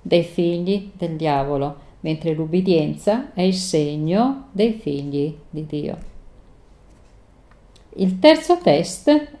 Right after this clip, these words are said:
è quello dell'amore. Le prove dell'ubbidienza e dell'amore sono strettamente collegate l'una all'altra. Infatti, nel capitolo cinque, versetto due, Giovanni scrive:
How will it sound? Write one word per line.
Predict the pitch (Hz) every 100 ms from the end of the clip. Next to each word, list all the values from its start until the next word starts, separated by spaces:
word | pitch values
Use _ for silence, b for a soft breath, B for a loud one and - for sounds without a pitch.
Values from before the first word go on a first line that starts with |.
| -
è | 190
quello | 170 156 147 151 165 185 - -
dell'amore. | 165 151 147 165 151 143 151 - - _ _ _ - _ _ _ _ - _ _ - _ - - - _
Le | 175 165
prove | 190 202 226
dell'ubbidienza | 233 226 226 226 220 208 208 214 - 208 214 -
e | - 175
dell'amore | 170 165 170 180 190 196
sono | 190 190 170 -
strettamente | - - - 202 220 - 202 190 185 185 - 185 185 -
collegate | 170 165 160 151 156 - - b b b b b -
l'una | 190 214 226 - - -
all'altra. | 175 165 151 - - - - 139 - -
Infatti, | 190 190 190 214 226 - - 254 262 -
nel | 165 170
capitolo | 160 175 175 170 170
cinque, | - 196 190 160
versetto | 160 - 170 - 175
due, | 190 220
Giovanni | 214 175 165 165
scrive: | 165 - 160 151 151